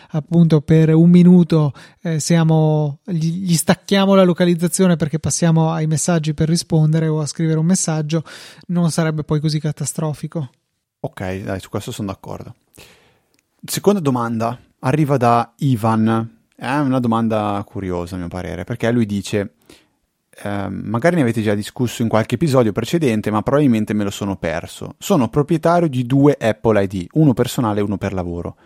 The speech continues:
Speaker 2: Vorrei collegare i due account in modo da poter usufruire di tutte quelle comodità di portabilità dei contenuti, eccetera.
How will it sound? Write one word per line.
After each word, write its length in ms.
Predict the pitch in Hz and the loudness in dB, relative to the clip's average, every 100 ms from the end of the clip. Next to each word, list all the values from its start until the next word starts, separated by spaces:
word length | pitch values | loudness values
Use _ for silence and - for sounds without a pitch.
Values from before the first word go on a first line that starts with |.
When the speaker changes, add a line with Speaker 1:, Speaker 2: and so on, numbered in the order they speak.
| _ | _
Speaker 2:
Vorrei 520 | - 175 120 101 - _ | 0 4 4 2 -2 _
collegare 800 | 220 196 135 110 92 90 98 117 | 2 4 4 2 0 0 -4 -6
i 100 | - | -6
due 160 | 117 135 | -2 -2
account 400 | 151 175 190 165 | -2 -4 -2 0
in 80 | 131 | 0
modo 180 | 139 127 | 2 2
da 100 | 123 | 0
poter 280 | 131 117 - | 0 0 0
usufruire 720 | 202 190 160 147 127 104 98 | 0 2 0 0 2 2 -2
di 100 | 113 | -4
tutte 260 | 190 185 | -8 -4
quelle 240 | 123 143 110 | 0 0 0
comodità 720 | - 139 139 139 127 139 104 | -2 0 0 -2 -4 -4 -4
di 140 | 101 | -6
portabilità 640 | 104 - 120 123 143 139 127 | -4 -4 0 0 0 0 0
dei 120 | 120 | 0
contenuti, 540 | - 110 107 101 95 | -2 -2 -2 -4 -4
eccetera. 460 | 95 - 90 - - | -8 -8 -12 -10 -12